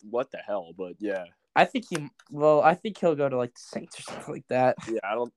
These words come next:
Speaker 1: I don't think he's gonna fall. But there, I have, uh, John Mechie at round three. Okay, and then to
Speaker 2: Smoke
Speaker 1: start round
Speaker 2: Monday.
Speaker 1: five,
Speaker 2: Smoke Monday.
Speaker 1: the greatest name I have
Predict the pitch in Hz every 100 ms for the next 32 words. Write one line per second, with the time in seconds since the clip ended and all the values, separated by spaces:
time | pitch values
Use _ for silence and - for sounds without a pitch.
0 | _ - 117 107 101 95 90 - 90 95
1 | 92 _ _ _ - 104 98 _ _ -
2 | _ _ _ - 131 131 127 - - 120
3 | 120 120 113 110 104 104 107 - 113 117
4 | 120 - 143 143 131 95 107 107 110 -
5 | 135 123 139 135 131 131 131 123 _ _
6 | _ _ 131 - 190 185 165 180 175 147
7 | 117 113 _ _ _ _ _ - 202 156
8 | 175 175 170 143 - _ _ _ 123 131
9 | _ _ _ 127 127 131 165 190 190 -
10 | 131 135 135 123 101 113 123